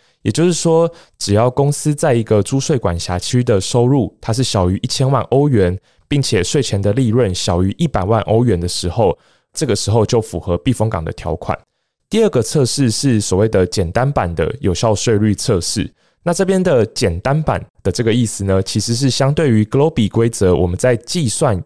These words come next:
有效税率时，这个有效税率在 Globi 的规则下是要从财报的数字为基础，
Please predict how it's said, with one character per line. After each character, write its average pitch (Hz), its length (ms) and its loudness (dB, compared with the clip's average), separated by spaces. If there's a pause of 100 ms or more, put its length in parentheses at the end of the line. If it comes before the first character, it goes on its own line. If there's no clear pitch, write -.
有 98 140 0
效 120 200 0
税 127 200 0
率 120 140 4
时， 90 400 -2 (300)
这 170 100 -2
个 151 80 2
有 110 160 4
效 123 160 2
税 113 220 2
率 113 180 2
在 110 280 2
Globi 120 420 0
的 92 100 2
规 107 180 2
则 95 200 2
下 104 260 0
是 131 220 -2
要 120 180 2
从 95 260 0
财 101 200 -2
报 131 160 2
的 113 100 2
数 131 180 0
字 127 220 0
为 110 180 2
基 151 200 -2
础， 101 280 0